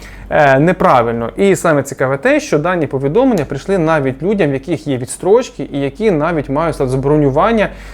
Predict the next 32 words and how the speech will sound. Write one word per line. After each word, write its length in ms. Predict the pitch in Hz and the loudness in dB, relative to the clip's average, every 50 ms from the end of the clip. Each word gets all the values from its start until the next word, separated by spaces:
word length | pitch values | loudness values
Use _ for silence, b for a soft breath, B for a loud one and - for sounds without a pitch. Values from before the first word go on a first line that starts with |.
| B B | B B
ще 300 | - - - 180 185 175 | -16 -2 2 4 4 4
задовго 480 | 151 147 147 143 190 220 226 202 160 135 | 4 2 4 4 4 4 4 2 0 0
до 180 | 131 151 175 | 2 0 0
шістнадцятого 680 | 175 - 143 - - 143 151 147 147 - 156 135 131 135 | 0 -2 -4 -2 0 0 0 0 -2 -4 -2 0 2 2
нуль 120 | 135 135 131 | 0 0 2
сьомого 300 | 131 196 214 220 190 139 | 2 2 2 2 2 0
двадцять 240 | 131 131 139 - | -2 -4 -4 -4
четвертого 460 | - - 143 127 120 - 156 143 165 202 | -6 -4 -4 -4 -2 -2 -2 -2 0 2
року. 320 | 214 170 123 - - - B B B B B B B B B | 2 2 2 0 -6 -14 B B B B B B B B B
І 300 | - 202 196 170 - - - | 0 2 4 4 2 0 -2
виникає 460 | 151 165 180 185 185 - 262 247 208 | 0 0 0 0 0 0 2 2 2
питання: 560 | - - 160 - - 226 254 285 277 262 233 | 0 -2 -8 -2 0 0 0 2 0 0 -2
що 460 | 190 - - - - - 226 262 285 269 | -2 -6 -12 -10 -2 0 2 2 0 -2
з 100 | - - | -4 -6
цим 280 | - 180 190 202 180 | -2 0 0 0 0
всім 400 | 147 - - - 156 160 151 147 | -2 -6 -6 -2 0 0 0 2
робити, 460 | 156 190 190 196 170 139 117 - 117 - - | 2 2 2 2 2 2 0 -2 -6 -8 -8
оскільки 380 | 123 - - - 170 147 - 139 | -10 -6 -2 -2 -2 0 0 -4
в 60 | 123 | -2
повідомленні 840 | - 151 139 135 139 143 196 247 294 285 294 277 269 262 262 262 269 B B B B B B | 0 0 2 2 4 4 4 4 6 4 4 4 4 2 0 -2 -4 B B B B B B
пишеться 440 | - 214 220 214 - 165 - 170 143 | 2 2 2 2 0 -2 -2 -2 0
про 160 | - 160 160 | 0 -2 -2
те, 260 | 156 - 240 277 285 | 0 2 2 2 2
що 280 | - - - 175 156 147 | 0 -2 0 0 2 4
радимо 440 | 170 202 196 160 151 143 143 139 - | 4 4 4 2 0 0 0 -2 -4
оплатити 480 | 127 - 135 127 135 120 - - 131 | -2 -2 -2 0 -2 -4 -4 -6 -12
штраф 520 | - - - - 202 254 277 277 269 269 - | -12 -6 -2 0 2 4 4 2 0 -4 -16
вчасно. 540 | - - 180 156 143 135 135 135 - 147 | -8 0 0 2 2 2 0 -2 -6 -10
Якщо 220 | 139 135 - - 196 | -10 -6 -4 -4 -4
цього 300 | 196 - 165 135 135 131 | -2 -4 -4 -4 -4 -4
не 100 | 127 120 | -4 -6
зробити, 540 | 123 127 131 151 196 262 302 294 - 269 | -4 -4 -4 -2 0 -2 -2 -2 -4 -6